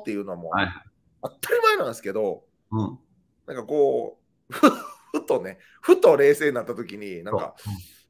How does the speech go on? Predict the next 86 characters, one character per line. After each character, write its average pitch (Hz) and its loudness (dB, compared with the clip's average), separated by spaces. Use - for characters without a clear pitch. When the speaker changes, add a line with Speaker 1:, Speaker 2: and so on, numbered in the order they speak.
Speaker 2:
う。 90 -10
う - -10
ん。 - -20
Speaker 1:
こ - -18
ん 240 -16
だ 220 -8
け 202 -18
が 143 -2
っ - -18
ぽ 180 -6
し 123 -6
予 110 -4
定 113 -2
開 113 -2
け 131 -6
と 135 -4
い 113 -6
て、 87 -6
し-、 151 -8
仕 - -8
事 175 -2
ま 156 0
で 95 -10
断 120 -2
っ 120 -8
と - -10
い 101 -10
て、 76 -14
そ - -10
の 180 -4
日 170 -6
ド 120 -4
フ 135 -4
リ 156 -4
ー - -8
み 110 -10
た 104 -4
い - -4
な 90 -6
の 85 -10
に 85 -16
な 87 -10
っ 87 -18
た 90 -10
ら 82 -14
ち - -18
ょ 98 -10
っ - -20
と 76 -18
恥 117 -10
ず 98 -10
い 90 -10
な 165 4
み 185 -2
た 170 10
い 175 8
な 233 8
気 - -2
持 302 4
ち 330 -4
も 311 4
ち - 2
ょ 196 4
っ - -10
と - -6
よ 139 6
ぎ - 0
る 139 2
よ 101 2
ね。 78 -14
Speaker 2:
<laughs> 349 -6
Speaker 1:
よ 143 6
ぎ 135 -4
る 135 0
の 110 -2
よ。 - 0
Speaker 2:
そ 73 -10
う。 92 -8
う - -2
ん 87 -4
う 85 -6
ん 90 -4
う - -6
ん。 85 -8
Speaker 1:
そ 98 -6
う。 85 -8